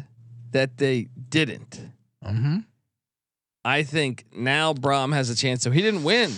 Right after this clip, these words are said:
Speaker 1: the, uh, the, you know, the, the game I guess most Louisville fans want them to win.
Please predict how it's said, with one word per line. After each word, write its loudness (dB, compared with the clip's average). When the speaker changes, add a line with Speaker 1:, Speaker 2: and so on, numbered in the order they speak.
Speaker 1:
the, 2
uh, 2
the, -2
you -2
know, -4
the, -6
the -4
game 2
I 4
guess -2
most 0
Louisville 4
fans -4
want 0
them -2
to 2
win. 0